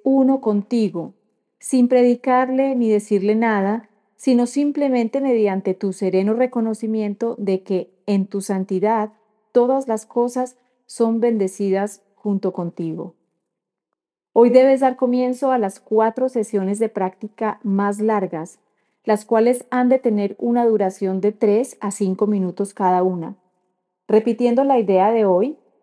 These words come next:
a lo cual ha de seguir un minuto más o menos en el que debes mirar a tu alrededor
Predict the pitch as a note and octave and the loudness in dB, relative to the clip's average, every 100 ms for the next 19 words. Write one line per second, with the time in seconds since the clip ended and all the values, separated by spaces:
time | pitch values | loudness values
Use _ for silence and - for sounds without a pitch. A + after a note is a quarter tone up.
0 | _ _ _ - G3+ G3 G3 G#3+ G#3+ G#3+ | _ _ _ 0 4 4 4 4 4 0
1 | A#3+ A#3+ B3+ B3+ F#3+ G3+ - - B3 A#3+ | 0 2 2 0 -2 -2 -4 -2 0 2
2 | B3 B3+ B3 A#3 A3+ A3+ A#3 A3 G3 B3 | 0 0 -2 -2 -2 -4 -6 -4 -6 -8
3 | - - G3+ F#3 F#3 G3 F#3+ G3 A3+ A3+ | -10 -6 -2 -2 -2 0 2 2 0 -2
4 | G#3+ F#3 F#3 - G3 G3 G#3+ A3 A#3+ A#3+ | 0 0 -2 -4 -6 -2 0 0 0 0
5 | A3+ G3+ G#3 | 0 -2 -4